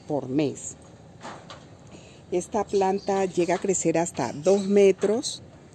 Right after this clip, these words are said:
cuatro metros, perdón, cuatro metros, pero en matera, eh, llega a crecer hasta un metro.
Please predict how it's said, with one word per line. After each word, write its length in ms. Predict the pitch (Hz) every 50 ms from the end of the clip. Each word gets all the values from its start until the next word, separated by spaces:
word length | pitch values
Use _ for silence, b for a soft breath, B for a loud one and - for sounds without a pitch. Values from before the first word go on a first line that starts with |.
| - -
cuatro 460 | - - 220 214 214 214 220 220 220
metros, 460 | 214 196 196 190 - 160 143 - -
perdón, 340 | - 135 123 139 143 127 135 -
cuatro 340 | - 170 175 196 - 220 208
metros, 540 | 208 196 185 185 185 - 214 247 294 - B B B B B B B B -
pero 440 | - 220 202 208 208 208 214 214 220
en 100 | 214 214
matera, 640 | 220 214 208 208 - 202 185 185 180 196 196 202 220 - B B B B B B - -
eh, 420 | 165 160 156 151 151 143 143 135 - 185 160
llega 240 | 160 160 165 180 190
a 40 | 190
crecer 380 | - 214 208 202 - 165 147 175
hasta 300 | 180 - - - 135 131
un 240 | 131 139 156 160
metro. 400 | 160 156 156 151 - - - -